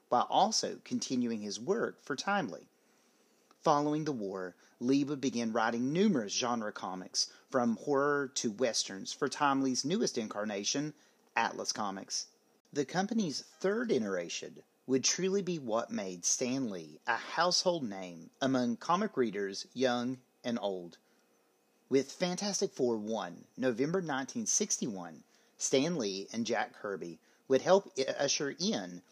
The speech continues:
the Marvel Age of Comics, bringing Marvel's popular pantheon to readers.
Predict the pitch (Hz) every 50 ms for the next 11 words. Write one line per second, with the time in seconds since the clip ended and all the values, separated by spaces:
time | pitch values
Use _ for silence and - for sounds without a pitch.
0 | _ _ _ - - 131 127 117 123 123 123 127 127 143 151 147 - - 104 98
1 | 92 104 101 - - 123 113 104 101 95 92 - - - - - - - _ _
2 | _ _ - 147 147 139 143 143 139 135 131 131 127 113 127 123 120 - - -
3 | - 151 156 156 - - 175 170 170 175 165 - - - 156 131 117 107 - 101
4 | 104 104 92 95 90 87 85 - _ _ _ - - 143 127 104 110 107 90 85
5 | 90 92 90 87 - - -